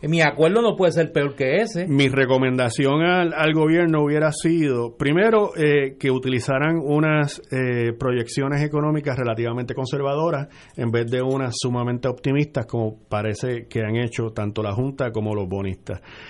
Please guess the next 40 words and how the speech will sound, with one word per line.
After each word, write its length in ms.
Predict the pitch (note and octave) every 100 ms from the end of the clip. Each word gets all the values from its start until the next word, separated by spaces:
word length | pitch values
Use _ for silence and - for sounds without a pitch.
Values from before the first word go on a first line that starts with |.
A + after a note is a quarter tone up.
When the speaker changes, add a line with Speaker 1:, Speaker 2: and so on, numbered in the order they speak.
| - -
Speaker 2:
Eh, 300 | A#2 A2 A2+
segundo, 760 | - C#3 D3 G3 A3+ F#3+ F3+ D#3
como, 380 | C#3+ B2 A#2 A#2+ B2
como 240 | B2 B2+
dije, 240 | F3 F#3 E3
que 160 | C3
se, 460 | A2+ C#3 A#2+ A#2+ -
se, 640 | - C3 A#2+ A2+ A2+ G#2+ -
se 200 | - B2+
analizara 560 | A#2+ A#2 A2+ C3 C#3
esto 200 | E3 E3
en 60 | D3
el 40 | C#3
contexto 500 | C3 B2 D3+ - C3+
de 120 | A2+
toda 240 | C3 C3
la 100 | C3+
deuda 280 | C#3 D3 C3+
de 80 | C3
Puerto 340 | A#2+ - A2
Rico 360 | G#2+ C3+ C3+ A2+
que 80 | G#2
se 100 | G2+
tiene 240 | G#2+ G#2
que 100 | A2+
renegociar. 680 | A2+ A2+ A2 G#2 A#2 A2 G2 - - - -
Eh, 400 | - G#2+ G#2 G2+
¿cuánto 600 | - C3+ D3+ F3+ E3 D3
podemos 440 | C#3+ C#3 D3 D#3+ C3+
verdaderamente, 1120 | B2 B2 A#2+ B2+ C#3 D3 D3 C#3 - A2+ B2+ -
eh, 160 | A2+
darle 300 | G#2+ A#2 C3
aquí 160 | C3 D3
a 40 |
los 140 | C#3+ C#3+
bonistas 580 | D3 F3 F3+ D3+ C#3 D3
y 140 | A#2
todavía 600 | A#2+ A#2 A2+ A2+ D3+ C#3+
poder 280 | - A#2 A2+
renegociar 640 | A#2+ C3 C3+ C#3+ - C#3+